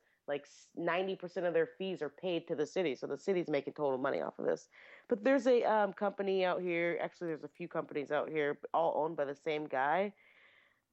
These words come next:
And, um, his name is Gary Coe or something. I don't wanna just say a name. Let me look it up because I'd like to get this guy's name out there anyway.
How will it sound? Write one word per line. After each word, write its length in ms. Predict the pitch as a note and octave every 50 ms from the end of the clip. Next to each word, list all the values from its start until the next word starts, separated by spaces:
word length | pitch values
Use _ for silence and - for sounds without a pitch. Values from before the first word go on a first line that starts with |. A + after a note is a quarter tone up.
| _ _ -
And, 440 | - E3+ E3+ E3 D#3+ D#3+ E3 D#3+
um, 640 | E3 D#3+ D#3 D#3 D3+ D3+ D3+ D3+ D3+ D3+ D3+ - - _ _ -
his 280 | - E3 F3 G3 F#3 F3+
name 420 | G3 G3 G3 G3+ G#3+ A#3 A#3 G#3+ -
is 680 | - - D#3 D#3 D#3 D#3+ F3+ G3+ A3 G#3+ G#3 - - _ _ _ _ _ _ _ _ _ _ _ _ _ _ _ _ _ _ - - -
Gary 360 | - F3+ F#3+ G3+ G#3+ A3 A3 F#3+
Coe 560 | - - - F#3+ F#3+ F#3 G3+ G#3+ A3+ A#3+ A#3
or 80 | A#3+ A3
something. 360 | - - - - - - - -
I 40 | -
don't 120 | - -
wanna 180 | - - - F3
just 220 | E3 D#3 D#3 -
say 140 | - E3 D#3+
a 60 | D#3
name. 460 | D3+ C#3+ C#3+ C#3 C#3+ C#3+ C#3+ D3 D3 - _ _ _ _ _ _ _ _ _ _ _ _ _ _ - - _ _ _ -
Let 100 | - F3+
me 60 | F#3+
look 160 | F3 F3 E3+
it 60 | D#3
up 140 | D#3 D#3+ - -
because 160 | - E3 E3
I'd 120 | F3 E3+
like 120 | E3+ E3+ E3+
to 60 | -
get 260 | - D#3 B2 - -
this 160 | - D3 -
guy's 260 | - G2+ F#2+ F2 -
name 260 | - G2 G2 E2 A#1 G1+
out 180 | A#1 A#1 - -
there 180 | - C#2 C2 G1+
anyway. 400 | G1+ G#1+ G1+ A#1 A#1+ C2+ C#2